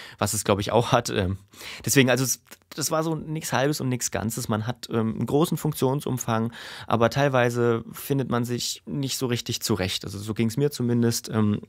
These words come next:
ich hatte relativ lange gebraucht, um reinzukommen, obwohl ich mit Premiere viel gearbeitet habe.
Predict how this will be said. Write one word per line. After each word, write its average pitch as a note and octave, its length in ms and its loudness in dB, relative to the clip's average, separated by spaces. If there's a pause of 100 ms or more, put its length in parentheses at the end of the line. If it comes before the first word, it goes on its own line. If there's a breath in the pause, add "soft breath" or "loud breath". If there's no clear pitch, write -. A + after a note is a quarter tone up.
(100)
ich - 100 -16
hatte - 300 -6
relativ B2 300 2
lange A#2 240 2
gebraucht, G#2 420 0
um G2+ 160 -4
reinzukommen, C#3 680 0 (680)
obwohl A#2 220 4
ich A#2 100 -2
mit G#2 140 -4
Premiere A#2 400 0
viel - 180 -6
gearbeitet G#2+ 540 -2
habe. G#2 260 -2